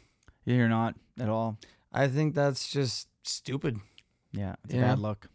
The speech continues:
Speaker 2: Yeah, why, why be mean to people?
Speaker 1: Yeah,
Speaker 2: That's
Speaker 1: totally.
Speaker 2: stupid.
Speaker 1: Is, have you ever hung out with Nate Bozung before?
Speaker 2: Yeah, I have.
Speaker 1: Nice.
Speaker 2: Yeah.
Speaker 1: Wicked. Have you ever got a tattoo with Nate Bozung?
Speaker 2: <laughs> No.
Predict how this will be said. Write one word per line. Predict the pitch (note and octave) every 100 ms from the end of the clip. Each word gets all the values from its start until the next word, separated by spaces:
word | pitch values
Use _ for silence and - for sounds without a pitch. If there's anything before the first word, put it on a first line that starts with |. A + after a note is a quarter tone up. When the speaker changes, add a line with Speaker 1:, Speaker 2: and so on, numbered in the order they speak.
| _
Speaker 2:
Yeah, | - -
why, | G2 B2+ D#3+ E3+ E3 D3 - _ _ _ _ _ _ _ - _ -
why | C3 C#3+
be | C#3 C#3+ C#3 C3+ A#2+ - _
mean | C3+ D#3
to | C3+
people? | B2+ - D3 _ _ _ _
Speaker 1:
Yeah, | G#2+
Speaker 2:
That's | F#2+
Speaker 1:
totally. | G#2 A2 A#2 G#2
Speaker 2:
stupid. | - - - B2 _ _ - - - _
Speaker 1:
Is, | - A2
have | B2 A#2+
you | C#3
ever | C#3
hung | C3 B2
out |
with | A#2+
Nate | A2 A2
Bozung | G2+ G2 G2+ A#2
before? | A#2+ B2 C#3+ D3 _ _
Speaker 2:
Yeah, | D3 G3+ - _ -
I | B2+
have. | E3 E3+
Speaker 1:
Nice. | - _ _ _
Speaker 2:
Yeah. | B2 E3+
Speaker 1:
Wicked. | C#3 B2+ G#2+
Have | A#2+
you | C#3
ever | C3
got | A#2+
a |
tattoo | C3 A#2 A2 A#2
with | A#2
Nate | G#2 A2+
Bozung? | - A2+ C3 E3 - -
Speaker 2:
<laughs> |
No. | G#3 C#3+